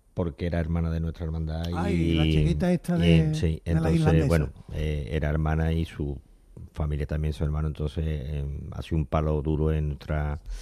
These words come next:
Speaker 1: en nuestra hermandad y, bueno, no vamos a entrar en detalle de las circunstancias, pero ha sido un tema dramático. En relación a, a la entrevista que le has hecho a Carlos López Bravo,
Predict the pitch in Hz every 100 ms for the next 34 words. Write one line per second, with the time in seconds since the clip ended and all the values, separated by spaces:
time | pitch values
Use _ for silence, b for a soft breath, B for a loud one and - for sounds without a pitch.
0 | B B B 85 85 85 80 82 92 90
1 | 82 78 69 67 73 73 73 78 76 73
2 | 78 78 78 85 69 71 73 76 82 78
3 | - 76 73 71 69 69 69 65 - 82
4 | 76 73 71 65 62 - - - - B
5 | B B B B 95 98 95 90 - 107
6 | 113 117 117 117 117 113 110 104 101 98
7 | 98 95 - - 95 95 95 95 95 92
8 | 92 87 87 92 90 90 87 90 87 -
9 | 95 87 87 90 85 85 85 80 90 82